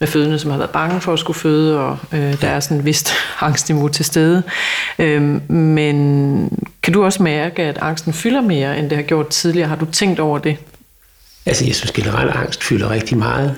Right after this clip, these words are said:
Speaker 2: øh, hos danske gravide og fødende. Det undrer mig meget. Jeg har arbejdet i Afrika og Grønland og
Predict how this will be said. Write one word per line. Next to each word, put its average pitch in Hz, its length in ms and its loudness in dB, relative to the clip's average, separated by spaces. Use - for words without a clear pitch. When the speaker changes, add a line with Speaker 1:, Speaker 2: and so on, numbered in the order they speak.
Speaker 2:
øh, 120 540 0
hos 113 320 -4
danske 113 360 0
gravide 123 480 0
og 135 80 -2
fødende. 113 320 2
Det 131 80 2
undrer 127 260 2
mig 127 80 2
meget. 113 180 0
Jeg 110 80 0
har 120 60 -2
arbejdet 113 360 -2
i 113 40 0
Afrika 120 520 -2
og 120 280 -2
Grønland 123 520 0
og 120 200 0